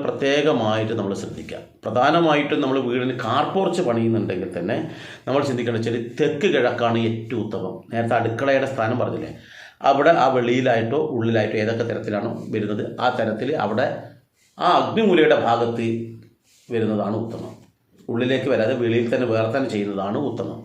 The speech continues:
അപ്പോൾ അത് നമ്മൾക്ക് കാർപോർച്ചിന് ഉത്തമമായ സ്ഥാനമാണെങ്കിൽ കന്നിമൂലക്ക് നമ്മൾ പരമാവധി ഒഴിവാക്കുന്നതായിരിക്കും നല്ലത്. മറ്റ് മ-, എല്ലാ മൂലയിലും നമുക്ക് വരുന്നതുകൊണ്ട്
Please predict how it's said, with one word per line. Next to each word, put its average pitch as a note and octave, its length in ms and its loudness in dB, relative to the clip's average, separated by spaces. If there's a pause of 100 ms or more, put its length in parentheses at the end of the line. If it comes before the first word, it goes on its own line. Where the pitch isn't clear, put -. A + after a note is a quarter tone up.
(920)
അപ്പോൾ F#3 180 8 (140)
അത് F3 160 6 (320)
നമ്മൾക്ക് D3 340 2 (260)
കാർപോർച്ചിന് C3+ 540 2 (100)
ഉത്തമമായ A#2+ 520 4 (140)
സ്ഥാനമാണെങ്കിൽ A2 720 0 (480)
കന്നിമൂലക്ക് D3+ 720 4 (140)
നമ്മൾ A#2 180 0 (240)
പരമാവധി A2 460 0 (140)
ഒഴിവാക്കുന്നതായിരിക്കും A2+ 880 4
നല്ലത്. G2 240 -2 (380)
മറ്റ് E3+ 300 2
മ-, C3 160 -2 (120)
എല്ലാ B2 240 2
മൂലയിലും A2 360 0
നമുക്ക് G#2 240 -2
വരുന്നതുകൊണ്ട് G#2 360 -2